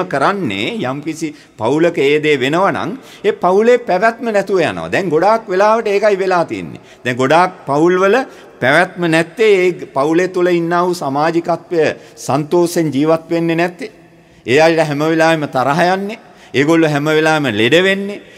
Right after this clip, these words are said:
සමහර වෙලාවට ණය වෙන්න වෙන්නේ. ඒක තමයි. දැන් අපි මගුල් ගෙයක් ගත්තත් අපි අනිත් අයට සෙකන්ඩ් වෙන්න කැමති නෑ. අරයට ගත්තනම් එහෙම, අ, මේ, මේ මල්, මල් පනහක් දාලා සැරසුවා නම් අපි මල් හැටක් දානවා.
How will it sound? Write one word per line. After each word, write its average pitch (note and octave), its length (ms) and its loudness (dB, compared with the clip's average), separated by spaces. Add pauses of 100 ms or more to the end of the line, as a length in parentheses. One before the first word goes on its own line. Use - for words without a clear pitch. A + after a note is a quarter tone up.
සමහර D#3+ 460 0
වෙලාවට D#3 360 2
ණය A#2 360 2
වෙන්න F3+ 280 2
වෙන්නේ. F#3+ 320 -2 (800)
ඒක C3+ 160 -2
තමයි. C#3+ 320 -6 (220)
දැන් F#2 240 -12
අපි F#2 180 -10
මගුල් G2+ 320 -8
ගෙයක් C3 240 -2
ගත්තත් D3 420 -6 (800)
අපි A2 180 -6
අනිත් D3+ 300 -2
අයට F3 200 -2
සෙකන්ඩ් F3 380 -4
වෙන්න F#3 220 -4
කැමති F3 380 -2
නෑ. C#3 160 -4
අරයට D3 380 0 (320)
ගත්තනම් D#3 500 -2
එහෙම, D#3+ 220 -2
අ, B2 580 -4 (160)
මේ, G2 220 -2
මේ F#2 220 -2
මල්, G2+ 360 0 (340)
මල් G#2+ 360 -2
පනහක් C3 420 -2 (100)
දාලා D#3 280 2
සැරසුවා D#3+ 540 -2
නම් G#3+ 160 -2
අපි F#3+ 160 -2
මල් E3+ 260 -2
හැටක් D#3+ 380 -2
දානවා. F2 340 -6